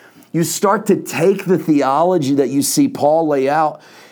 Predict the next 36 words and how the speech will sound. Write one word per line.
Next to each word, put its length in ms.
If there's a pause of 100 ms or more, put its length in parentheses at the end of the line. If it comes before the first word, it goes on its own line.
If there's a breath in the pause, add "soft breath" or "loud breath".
(140)
and 100
it 80
only 280
s-, 200
makes 280
sense 340
in 160
Jesus. 640
Now, 120
here's 340
the 80
real 320
kicker 420
to 140
me. 340 (880 loud breath)
Jesus 420
has 240
the 80
practice, 880 (100)
he 220
has 480
the 80
theology, 880
he 320
is 400
the 100
theology, 600
but 100
he 60
doesn't 220
give 160
it 100
to 160
us 160
until 300
post-Pentecost. 760